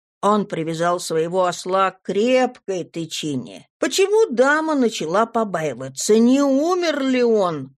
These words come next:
Тем не менее, ещё принялась больно щипать его тело и жечь горящей свечой. Но ничего не выходило, вследствие чего она, как не смыслившая во врачевстве,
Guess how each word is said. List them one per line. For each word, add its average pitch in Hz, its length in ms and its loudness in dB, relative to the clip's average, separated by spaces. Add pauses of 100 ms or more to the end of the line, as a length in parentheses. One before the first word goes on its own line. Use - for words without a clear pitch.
Тем 147 240 -4
не 147 80 -6
менее, 165 460 -2
ещё 190 320 -2
принялась 175 760 -2
больно 180 480 0
щипать - 640 -4
его 156 240 -6
тело 156 460 0 (100)
и 165 120 -2
жечь 160 600 -2
горящей 156 580 -4
свечой. 262 720 -2 (240)
Но 262 320 4
ничего 294 600 -4
не 190 120 -2
выходило, 147 680 -6 (300)
вследствие 190 600 -2
чего 185 360 0
она, 202 320 2
как 175 300 -4
не 180 140 -6
смыслившая 175 840 -4
во 170 200 0
врачевстве, 131 920 -6